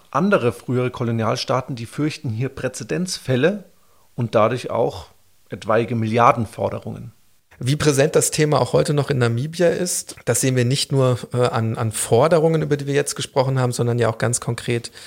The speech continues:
Speaker 2: an, äh, der dortigen Erinnerungskultur.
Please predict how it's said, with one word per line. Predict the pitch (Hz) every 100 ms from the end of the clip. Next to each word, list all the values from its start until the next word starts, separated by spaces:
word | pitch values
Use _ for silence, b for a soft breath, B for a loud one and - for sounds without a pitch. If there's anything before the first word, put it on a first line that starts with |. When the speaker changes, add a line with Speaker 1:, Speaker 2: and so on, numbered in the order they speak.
| B B -
Speaker 2:
an, | 117 117 117
äh, | 120 110 110
der | 117 117 113
dortigen | 120 139 - 135 131
Erinnerungskultur. | 131 147 151 147 156 - - 156 151 - 156 165